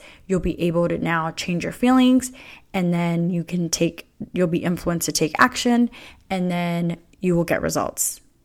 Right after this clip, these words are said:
Okay? So the reason I do not believe this to be correct anymore, okay? And I will, listen, you guys, I'm going on the record. I used to share this.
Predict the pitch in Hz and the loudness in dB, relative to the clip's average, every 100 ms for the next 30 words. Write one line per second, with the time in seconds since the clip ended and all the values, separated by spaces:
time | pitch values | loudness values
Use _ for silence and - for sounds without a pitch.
0 | - 175 156 185 - _ - - - - | -10 -2 -2 -2 -8 _ -20 -20 -20 -18
1 | - - 196 185 180 175 - - _ _ | -12 2 4 6 4 2 -8 -20 _ _
2 | - - _ - 196 220 247 277 - 185 | -20 -20 _ -2 2 4 4 4 2 0
3 | 180 180 175 - 170 170 165 165 - - | 0 0 0 0 0 2 0 0 0 0
4 | 160 160 - 170 170 - - - - 170 | -4 -6 -6 -2 0 -2 -4 -8 -4 -2
5 | 180 190 - - 170 _ - 143 165 - | 0 0 0 -4 -8 _ -10 -8 -6 -2
6 | 180 202 254 - 220 185 170 170 175 175 | 2 6 8 6 2 0 0 0 0 0
7 | 165 175 175 170 156 160 160 - 170 160 | 2 2 2 0 -2 -2 -2 0 -2 0
8 | 170 170 - - 180 - 165 165 170 175 | -2 0 0 -2 -2 -2 0 2 0 0